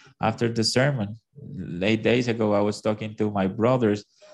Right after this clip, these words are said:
about that. And, you know, it, it's not because of that that I made the sermon. That's because we had to. But we talk about the offerings, and we all agree with something. We love to give. But sometimes we refrain ourselves, right?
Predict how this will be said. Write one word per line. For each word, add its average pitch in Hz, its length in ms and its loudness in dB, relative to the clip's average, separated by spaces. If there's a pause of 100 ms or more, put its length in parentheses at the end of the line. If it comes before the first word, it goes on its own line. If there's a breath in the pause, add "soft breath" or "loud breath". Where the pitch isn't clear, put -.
(160 loud breath)
about 107 300 2
that. 123 220 2
And, 101 160 -10
you 101 120 0
know, 101 120 0
it, 101 200 0
it's 107 180 2
not 143 160 0
because 123 400 0
of 92 200 -4
that 113 200 2
that 107 120 0
I 101 80 -2
made 101 200 -10
the 98 60 -4
sermon. 98 420 -4 (160)
That's 92 220 0
because 101 280 0
we 101 120 4
had 113 280 4
to. 90 160 -2 (300 loud breath)
But 104 120 4
we 110 100 4
talk 143 220 0
about 147 260 2
the 127 120 2
offerings, 123 540 0
and 110 160 -4
we 120 160 4
all 127 180 4
agree 127 320 2
with 135 180 2
something. 104 460 -6 (180)
We 113 120 4
love 139 340 2
to 170 80 2
give. 156 340 2 (760 loud breath)
But 110 100 -2
sometimes 147 560 0
we 147 220 4
refrain 139 580 0
ourselves, 113 640 -4 (440)
right? 123 320 0